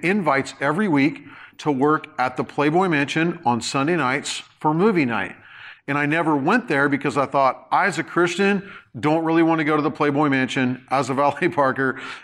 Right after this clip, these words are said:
and work at movie night. And I read an article this past week about just the gross stuff that happened at the Playboy Mansion on movie night and how intimidated women felt so often.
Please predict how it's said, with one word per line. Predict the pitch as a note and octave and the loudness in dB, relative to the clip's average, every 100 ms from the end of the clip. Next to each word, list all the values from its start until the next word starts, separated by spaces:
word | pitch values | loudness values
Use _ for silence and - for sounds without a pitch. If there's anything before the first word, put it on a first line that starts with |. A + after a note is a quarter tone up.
| - | -4
and | C3+ | 0
work | D#3 - | 2 0
at | E3+ | -2
movie | C#3+ G#3 G#3 | 0 2 2
night. | C3 A#2+ B2 - - - - _ _ _ _ - - | 2 0 -2 -4 -16 -20 -20 _ _ _ _ -16 -4
And | C#3+ | -2
I | |
read | C#3+ E3+ F#3+ | 2 2 0
an | D#3 | 0
article | D3+ G3 G3+ | 2 2 0
this | C3+ C3+ | -2 -2
past | - D3 C#3 - | 0 0 0 0
week | E3 G3+ - - - - | -2 -2 -4 -18 -20 -12
about | C#3 B2+ D#3 D3 | -6 0 0 0
just | A2+ F#3 F#3+ | -2 -2 0
the | E3+ | -2
gross | A#2+ A2 A#2+ C#3+ E3 | -2 -2 0 2 0
stuff | - - C3+ F3 - - - - - | -4 -2 0 0 -6 -20 -20 -20 -8
that | C3 C3 | -4 -4
happened | - D#3 D#3+ E3+ D#3+ E3 D#3 - - _ - | 0 2 2 -2 -2 -2 -4 -12 -20 _ -4
at | C3+ | -2
the | C#3 | -4
Playboy | - D#3+ D#3 D#3 | 0 2 2 2
Mansion | C#3+ C#3 C3+ C#3+ C3+ | 2 0 0 -2 -2
on | C#3 B2+ A#2 | -2 -2 0
movie | C#3 C#3 | 0 2
night | C#3 C3+ C3+ | 0 0 -2
and | A#2 | -4
how | B2 A#2+ | -2 -2
intimidated | A#2 E3+ F3 E3 D#3+ C3+ | -2 -2 0 2 2 2
women | C3 D#3 D#3 | 0 0 0
felt | - D#3 D3+ - | 0 0 0 -2
so | D3 | 0
often. | C#3 C#3 D3+ C#3 C#3 | 2 2 0 -2 -2